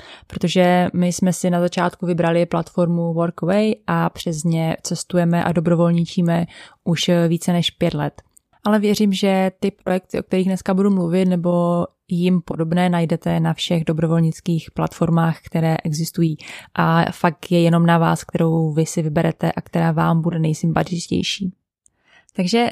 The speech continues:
náš první dobrovolnický projekt byl v Indonésii, konkrétně na ostrově Gili Meno,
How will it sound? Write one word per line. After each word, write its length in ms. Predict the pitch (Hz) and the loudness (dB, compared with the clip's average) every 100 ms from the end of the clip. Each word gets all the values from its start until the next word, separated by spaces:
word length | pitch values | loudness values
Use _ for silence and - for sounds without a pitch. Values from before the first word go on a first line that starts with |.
| - | 2
náš 280 | 196 196 - | 2 2 -2
první 360 | 208 220 277 | -2 0 0
dobrovolnický 640 | 247 214 208 233 240 - 240 | 0 0 0 0 -2 -4 -2
projekt 600 | 175 165 175 208 - 170 - | 0 2 0 -2 -8 -10 -2
byl 340 | 190 185 185 185 185 185 185 175 | 0 0 0 -2 -2 -2 -2 -4
v 100 | - | -4
Indonésii, 760 | 175 170 202 214 214 240 247 254 | -4 0 2 2 2 2 4 2
konkrétně 880 | 208 190 202 196 - 190 185 185 180 | 0 -2 0 -2 -4 -6 -4 -4 -4
na 200 | 175 - | -4 -6
ostrově 540 | - - 185 170 180 | -10 -4 -2 2 2
Gili 240 | 165 190 196 | 2 2 4
Meno, 380 | 185 160 180 | 4 2 -2